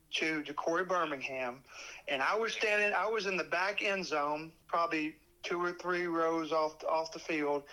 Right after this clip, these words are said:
I was standing in the opposite end zone. So I saw the ball go down by the pylon, the back pylon. And, um,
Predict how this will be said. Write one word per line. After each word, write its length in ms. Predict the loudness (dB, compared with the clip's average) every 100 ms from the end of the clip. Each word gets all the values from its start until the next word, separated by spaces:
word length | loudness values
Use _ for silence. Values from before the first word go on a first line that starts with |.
| -16 -4 0
I 80 |
was 140 | 0 0
standing 240 | 0 2
in 40 | 2
the 80 |
opposite 460 | 2 0 -2 -2 -2
end 140 | -4 -2
zone. 240 | -4 -2
So 140 | 0
I 120 | 2 2
saw 340 | 0 0 0
the 100 | -2
ball 600 | 0 2 2 2 0 -2 _ -20 -20 -20 -12
go 260 | -2 0 2
down 560 | 2 2 4 2 0 0
by 220 | 0 0
the 80 | -2
pylon, 680 | -2 0 0 -2 -4 -8 -12 -16
the 80 | -6
back 320 | -2 0 -2 0
pylon. 540 | 0 2 0 -2 -6 -10 -18 -16 -16 -18 -18 -4
And, 320 | 0 2 2 2
um, 400 | 2 2 0 -2